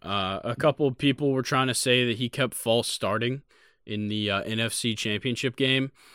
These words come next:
<laughs> And, um, this was a great quote about it. It says, uh, "If the speed limit's forty miles per hour and you're going forty-five miles per hour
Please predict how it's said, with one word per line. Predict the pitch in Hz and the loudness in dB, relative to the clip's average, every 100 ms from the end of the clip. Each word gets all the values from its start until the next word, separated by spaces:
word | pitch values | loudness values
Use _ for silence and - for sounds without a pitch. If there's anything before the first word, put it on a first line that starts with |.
| - - _ | -20 -20 _
<laughs> | - - 202 156 - | 0 6 8 8 8
And, | 185 135 - - - - - - - | 6 6 -2 -16 -20 -20 -20 -20 2
um, | 135 123 107 95 95 - _ _ _ _ _ _ _ _ _ - | 8 8 8 4 -2 -10 _ _ _ _ _ _ _ _ _ -4
this | 123 | 0
was | 131 | 2
a | 123 | 2
great | 110 120 113 117 | 4 8 8 8
quote | - 123 117 | 6 6 6
about | 113 107 107 | 6 4 4
it. | |
It | 104 | 4
says, | 120 110 98 | 2 0 0
uh, | 104 95 - | 0 0 -2
"If | 120 | -2
the | 135 | 0
speed | - 175 185 | 2 4 4
limit's | 185 160 - | 4 4 2
forty | 143 147 143 | 4 6 6
miles | 135 127 123 | 4 2 0
per | - 117 | 0 4
hour | 110 101 101 98 - - | 4 2 0 -4 -8 -14
and | - | -4
you're | 127 151 | 0 4
going | 160 143 | 6 4
forty-five | 123 143 139 123 120 120 117 | 4 4 6 6 4 4 4
miles | 107 98 92 | 2 0 -4
per | - 104 | -2 2
hour | 95 98 98 95 | 2 0 -2 -4